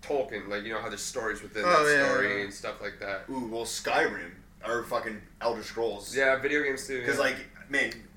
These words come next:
Speaker 3: the whole Dragonborn thing. Apparently, if you go back to Morrowind, you can read books that basically the entire plot to Skyrim is, like, in Oblivion and Morrowind in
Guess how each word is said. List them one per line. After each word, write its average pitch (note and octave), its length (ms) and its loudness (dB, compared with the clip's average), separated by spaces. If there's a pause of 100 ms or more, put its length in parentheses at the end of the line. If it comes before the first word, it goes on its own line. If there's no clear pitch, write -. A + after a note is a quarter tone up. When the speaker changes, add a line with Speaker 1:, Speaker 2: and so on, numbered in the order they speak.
(100)
Speaker 3:
the B2 100 0
whole C#3+ 180 2
Dragonborn C3 600 0
thing. D3+ 220 -8 (460)
Apparently, A#2+ 380 -2
if G#2+ 100 -8
you A2+ 80 -8
go A#2+ 80 -4
back A2 200 0
to A2+ 40 -8
Morrowind, F#2+ 520 -8
you G2+ 100 -12
can F#2+ 320 -14 (520)
read G#2+ 340 -6
books - 520 -6 (380)
that - 200 -2
basically G2 440 -8
the G2+ 100 -8
entire G#2+ 380 -2
plot - 500 -6 (160)
to F#2+ 320 -10 (1120)
Skyrim F#2 580 -6
is, E2+ 120 -14
like, E2+ 180 -10 (220)
in G2+ 220 -10
Oblivion F2 520 -12 (160)
and E2 180 -12
Morrowind E2 460 -8
in E2 160 -18